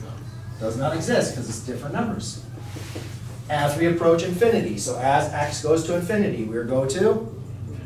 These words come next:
infinity. As we go to negative infinity, f x is going to negative infinity. So really the hard thing is remembering how to do those piecewise functions, right? And if you have a piecewise function,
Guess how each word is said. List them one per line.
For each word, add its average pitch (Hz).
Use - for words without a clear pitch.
infinity. -
As 123
we 135
go 156
to 170
negative 202
infinity, 104
f 120
x 143
is -
going 196
to 220
negative 233
infinity. -
So -
really 196
the -
hard 240
thing -
is 147
remembering 156
how 135
to 123
do 117
those 113
piecewise -
functions, -
right? 143
And 180
if 170
you 170
have 185
a -
piecewise 165
function, -